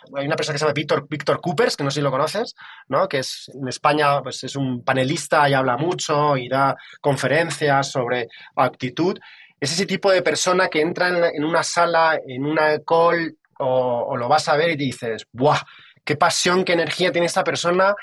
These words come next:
qué ganas de trabajar con ella", o, o cómo sabes que, ¿sabes? Entonces, eh, para mí eso es crítico, David, y eso es la actitud también, ¿no? Y él lo dice, ¿no? Una persona es igual a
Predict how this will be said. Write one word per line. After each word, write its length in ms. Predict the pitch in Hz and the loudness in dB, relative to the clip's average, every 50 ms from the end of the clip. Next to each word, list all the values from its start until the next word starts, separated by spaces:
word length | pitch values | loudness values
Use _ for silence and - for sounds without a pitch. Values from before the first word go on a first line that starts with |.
| - - - _ _ | -14 -20 -20 _ _
qué 160 | - 165 165 - | 0 2 4 4
ganas 260 | 170 185 196 190 180 | 4 4 4 2 2
de 60 | 185 | 2
trabajar 380 | 190 175 170 165 147 175 175 - | 4 4 4 4 4 2 0 2
con 180 | 165 160 165 | 0 2 2
ella", 480 | 175 180 175 180 190 185 185 185 165 - - - _ _ _ | 2 2 2 2 2 4 4 4 2 0 -6 -18 _ _ _
o, 280 | 151 147 147 143 - _ | 2 2 2 0 -2 _
o 180 | - 180 - - | -2 -2 0 2
cómo 260 | 165 170 175 185 180 | 2 2 2 2 2
sabes 280 | - 190 190 185 190 | 2 2 2 2 0
que, 80 | - 135 | -4 -2
¿sabes? 280 | - 160 180 220 226 233 | 2 2 2 2 2 -2
Entonces, 320 | - 131 165 165 - - _ | -6 -4 -4 -4 -4 -6 _
eh, 100 | - 160 | -8 -2
para 220 | - 147 143 143 156 | 2 2 2 4 2
mí 140 | 185 220 | 2 0
eso 120 | 226 - 247 | 0 0 -2
es 120 | - - | -2 0
crítico, 540 | - 190 202 143 143 135 139 - 123 120 117 | -2 -2 -2 -2 -4 -8 -6 -6 -4 -2 0
David, 340 | 113 117 123 147 147 139 143 _ _ - - - - - _ _ | 0 0 2 0 0 -2 -6 _ _ -20 -20 -20 -20 -20 _ _
y 160 | 156 139 139 | -2 -2 0
eso 100 | 139 180 | 0 0
es 80 | 180 | 0
la 80 | 185 175 | 0 0
actitud 440 | - - - 120 - 190 214 202 139 | 0 0 -4 -2 0 2 2 2 2
también, 380 | - 123 127 151 185 190 160 | 0 0 0 0 0 0 2
¿no? 100 | 147 160 | 0 0
Y 80 | 165 151 | 0 0
él 80 | 151 151 | 2 2
lo 100 | 143 139 | 2 0
dice, 300 | 165 185 - - 131 117 | 0 -2 -4 -6 -6 -2
¿no? 240 | 123 151 208 262 - - - - - - _ | 0 0 0 0 -2 -12 -20 -20 -20 -20 _
Una 200 | - 151 160 165 | -2 0 0 0
persona 440 | - - - - 170 170 175 175 180 | 0 -2 -4 -2 -2 0 0 0 0
es 240 | - 165 147 - - | -2 -4 -6 -4 -4
igual 320 | 156 143 160 170 170 165 | -4 0 2 4 4 4
a 220 | 151 139 139 123 | 4 4 2 2